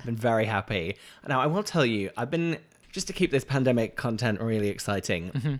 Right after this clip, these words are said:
Speaker 1: let me tell you something that I've got into recently.
Speaker 2: Okay.
Speaker 1: I stumbled on the YouTube algorithm. Somehow this came up. I watched, I watched one video of someone cleaning an <laughs> extremely dirty carpet.
Speaker 2: Okay.
Speaker 1: In, like, an industrial, like, cleaning system.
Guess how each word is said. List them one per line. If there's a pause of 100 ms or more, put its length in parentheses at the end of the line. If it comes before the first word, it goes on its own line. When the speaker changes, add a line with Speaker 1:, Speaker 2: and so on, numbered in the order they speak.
(180)
Speaker 1:
let
me
tell
you
something
that
I've
got
into
recently. (100)
Speaker 2:
Okay. (180)
Speaker 1:
I
stumbled
on
the (180)
YouTube
algorithm. (280)
Somehow
this
came
up. (220)
I
watched, (180)
I
watched
one
video
of
someone (200)
cleaning (100)
an
<laughs>
extremely
dirty
carpet. (480)
Speaker 2:
Okay.
Speaker 1:
In,
like,
an
industrial,
like,
cleaning
system.